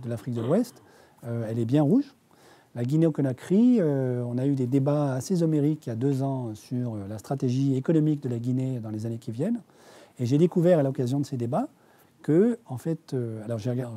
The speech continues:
regardé un petit peu, puisque, bon, euh, c'est vrai qu'il y a deux ans, euh, on commençait à sortir, en fait, de la crise Ebola, qui a ravagé le pays. Et j'ai constaté que le, le pib guinéen,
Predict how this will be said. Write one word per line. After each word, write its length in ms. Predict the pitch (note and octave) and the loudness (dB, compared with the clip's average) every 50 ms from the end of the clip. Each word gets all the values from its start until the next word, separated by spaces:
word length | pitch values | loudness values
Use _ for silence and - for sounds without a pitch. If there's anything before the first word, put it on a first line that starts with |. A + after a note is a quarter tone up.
| G#2 G#2+ | -8 -6
regardé 280 | A#2 B2+ B2+ B2 B2+ | -4 -2 -2 0 -2
un 40 | B2 | -2
petit 160 | A#2+ - - | -4 -6 -4
peu, 160 | C3+ G3 A3 A#3+ | -2 -2 -2 -2
puisque, 200 | - - - B2+ G#2+ - - - - - _ _ _ _ - | -2 -6 -8 -8 -8 -8 -12 -20 -20 -20 _ _ _ _ -14
bon, 100 | A#2 G#2 | -14 -14
euh, 160 | - - - - - | -14 -16 -18 -20 -20
c'est 140 | - - | -16 -14
vrai 80 | B2+ B2 | -10 -6
qu'il 80 | - C3 | -4 -2
y 40 | A#2 | 0
a 20 | |
deux 180 | B2 C3 C3 C#3+ | 2 2 4 4
ans, 260 | D#3+ E3 E3+ D#3+ C3+ | 4 4 2 2 0
euh, 140 | A#2+ A2 G#2+ | -2 -4 -6
on 40 | A2 | -8
commençait 360 | - C3 B2+ C3 A#2+ - D#3 | -6 -6 -4 -6 -4 -4 -4
à 60 | C3+ | -4
sortir, 540 | B2 - - D#3+ - - - - F#3 E3 C#3+ | -4 -4 -4 -4 -4 -6 -4 -2 0 0 0
en 80 | C3+ A#2 | 0 -2
fait, 160 | - D3 C3+ | -4 -4 -4
de 100 | B2+ B2 | -4 -4
la 100 | A#2 A2+ | -6 -8
crise 240 | - - D3 C3+ B2 | -4 -2 0 0 0
Ebola, 300 | B2 A2+ B2 D3+ A3+ D4+ - _ _ _ _ _ - - - _ _ _ _ | 0 0 0 -2 -2 -4 -8 _ _ _ _ _ -20 -20 -20 _ _ _ _
qui 160 | - - A#2 | -8 -8 -6
a 80 | G#2 | -6
ravagé 460 | G2 F#2 F#2 C#3+ D3 C#3+ C3 A#2 B2 B2 | -6 -2 0 2 2 2 2 2 0 -2
le 60 | C3 | -2
pays. 280 | - A#2+ A#2 E3 A#3+ - _ _ _ - _ _ _ _ - | -2 -4 -2 -2 -4 -6 _ _ _ -20 _ _ _ _ -6
Et 240 | A#2+ C3 D#3 F#3+ G3 | -2 0 2 2 2
j'ai 100 | C#3+ B2 | 0 -2
constaté 500 | - C3+ B2 - - B2+ B2 F#3+ G#3+ G#3 | -6 -8 -8 -6 -6 -2 2 2 2 2
que 100 | - D3 | 2 2
le, 180 | C3+ B2 A#2+ | 2 2 2
le 120 | A2+ A#2 B2 | 2 0 -2
pib 320 | B2+ - G#3+ A3 G3+ D#3+ C#3 | 0 4 4 6 6 4 2
guinéen, 680 | B2 B2 C#3+ D3 C#3+ C#3 C#3+ D3 E3+ G#3+ B3 B3+ B3 | 0 0 2 2 4 4 4 2 2 2 0 0 -4